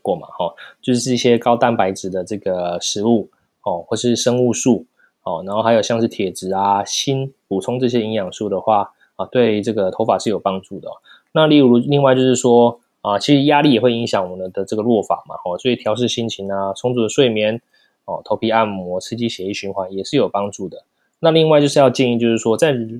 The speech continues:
染烫方面可能要减少嘛，吼，然后不要高温吹发啊、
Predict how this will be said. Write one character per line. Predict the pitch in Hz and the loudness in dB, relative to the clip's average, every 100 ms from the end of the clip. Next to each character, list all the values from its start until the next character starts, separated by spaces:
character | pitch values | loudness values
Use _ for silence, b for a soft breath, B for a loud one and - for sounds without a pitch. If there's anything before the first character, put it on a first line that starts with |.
| - | -6
染 | 127 - - | -2 -2 -4
烫 | - 147 104 | -4 -4 -2
方 | - 104 | -2 -2
面 | 113 104 90 | -2 -4 -6
可 | 101 | -12
能 | 87 | -8
要 | 101 92 - | -2 -2 -4
减 | - 95 | -6 -6
少 | 101 92 - | -6 -8 -10
嘛， | - | -12
吼， | 85 78 b b b _ | -12 -12 b b b _
然 | 98 | -6
后 | - 117 110 | 2 4 4
不 | 104 113 | 4 2
要 | 117 120 | 4 4
高 | 113 110 | 4 2
温 | 120 117 | 4 2
吹 | 113 107 107 | 2 0 0
发 | 90 | -4
啊、 | 85 85 85 85 | -6 -6 -6 -8